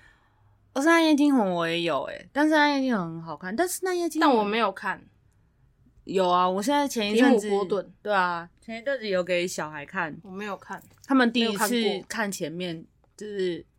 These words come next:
Speaker 1: 之前啊，要放给他们看的时候，他们看前面，他们很害怕，他们看大概十分钟，他们就说他们不要看了。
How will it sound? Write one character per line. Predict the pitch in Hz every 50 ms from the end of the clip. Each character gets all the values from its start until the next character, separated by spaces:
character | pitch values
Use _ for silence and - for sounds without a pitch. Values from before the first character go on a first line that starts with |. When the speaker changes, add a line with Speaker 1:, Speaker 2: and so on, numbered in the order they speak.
| _ _ _ _ _ _ _
Speaker 1:
之 | - 214 233 254 262
前 | 240 - - 190 160 156 151 160
啊， | 156 156 160
要 | 180 -
放 | - - 214 190
给 | 165
他 | 151 160 175
们 | 180 175 170
看 | - 185 180 165
的 | 156 147 147
时 | 139 151
候， | 151 151 156
他 | 170 185 180
们 | 190 185 175
看 | 180 202 190 170
前 | - 170 151
面， | 165 165 165
他 | 170 170
们 | 165 156 143 139 -
很 | - 147 143
害 | 147 156 165 160
怕， | - 175 165 160
他 | 170 175
们 | 175 170
看 | - 196 190 180
大 | 180
概 | 180 180 180
十 | - - 160 143
分 | - 160 160
钟， | 160 165
他 | 170
们 | 160 160
就 | 151 151
说 | 156 160
他 | 160
们 | 160 147
不 | -
要 | 143 139 139
看 | - - 156 139 156 165
了。 | 175